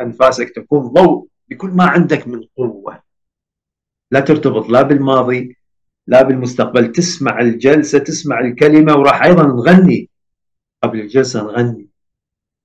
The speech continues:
نغني الغناء الكوني، نتصل بأرواحنا ونعلن نحن الضوء والمحبة. ترتبون مكانكم، ترتيب المكان شباب،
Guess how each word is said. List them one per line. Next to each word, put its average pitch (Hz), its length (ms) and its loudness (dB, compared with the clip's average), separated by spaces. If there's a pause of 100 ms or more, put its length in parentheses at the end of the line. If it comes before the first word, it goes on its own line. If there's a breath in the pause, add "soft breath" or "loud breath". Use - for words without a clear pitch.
(200)
نغني 117 300 0
الغناء 113 400 0
الكوني، 113 400 -2
نتصل 110 640 -8 (180)
بأرواحنا 98 580 -10
ونعلن 107 540 -10
نحن 107 220 -12
الضوء 110 360 -2
والمحبة. - 1080 -6 (1120)
ترتبون 127 640 0
مكانكم، 139 800 0 (520)
ترتيب 127 380 -2
المكان 127 480 -2
شباب، 120 520 0